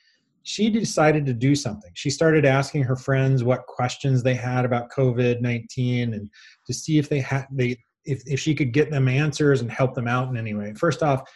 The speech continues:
you know, I love my sister. She's wonderful. And, and, and, and, and she and her husband are, you know, really great examples of, of, of what it takes to, to raise kids, and they're dedicated and loving. And so I'm,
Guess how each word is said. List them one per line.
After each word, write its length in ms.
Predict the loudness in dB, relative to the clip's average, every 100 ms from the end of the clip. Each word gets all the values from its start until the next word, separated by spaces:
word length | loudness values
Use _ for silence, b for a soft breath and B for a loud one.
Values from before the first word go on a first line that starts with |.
| B B -4
you 60 |
know, 120 | 0
I 100 | 2
love 160 | 4 4
my 100 | 4
sister. 320 | 0 -2 -4
She's 200 | -4 0
wonderful. 500 | 2 4 2 0 -2
And, 140 | -4 -4
and, 220 | -2 -2 -4 _ _ _ _
and, 280 | -2 -2 -2 -8 -16
and, 140 | -12 -6
and 120 | -4
she 220 | -2 0
and 80 | 2
her 160 | 0
husband 400 | 0 0 2 2
are, 100 | 0
you 80 | -2
know, 180 | -4 -8 -8
really 340 | 0 4 6 6
great 220 | 4 4
examples 480 | 2 -2 -4 -4 -6
of, 100 | -8 -10 -6
of, 260 | -4 -6 -8 -10
of 120 | -2
what 160 | 0
it 80 | -2
takes 240 | -2 -6 -6
to, 140 | -14
to 160 | -8 -6
raise 240 | -4 -6
kids, 260 | -6 -6 -4
and 80 |
they're 60 | -6
dedicated 540 | -4 -4 -4 -4 -4
and 120 | -6 -6
loving. 400 | -6 -6 -6 -10 b b -14
And 100 | -4
so 200 | 0 0
I'm, 120 | 0